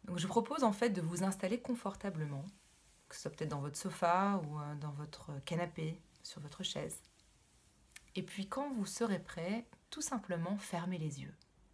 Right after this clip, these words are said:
Et bien la plante de vos pieds fermement ancrée sur le sol. Imaginez que de chaque pied poussent des racines.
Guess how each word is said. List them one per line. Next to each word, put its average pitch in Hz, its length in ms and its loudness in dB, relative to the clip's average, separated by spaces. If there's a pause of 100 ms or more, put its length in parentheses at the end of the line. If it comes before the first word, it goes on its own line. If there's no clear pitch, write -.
(1200)
Et 170 220 0
bien 202 360 6
la 160 120 4
plante 226 400 0
de 156 120 -4
vos 143 120 -4
pieds 165 500 -6 (480)
fermement 180 720 0 (600)
ancrée 202 340 0
sur 165 160 -6
le 143 100 -4
sol. - 320 -6 (2500)
Imaginez 269 540 8
que 262 120 6
de 180 120 4
chaque 262 300 4
pied 277 200 0
poussent - 500 -2
des 175 220 -2
racines. 151 640 0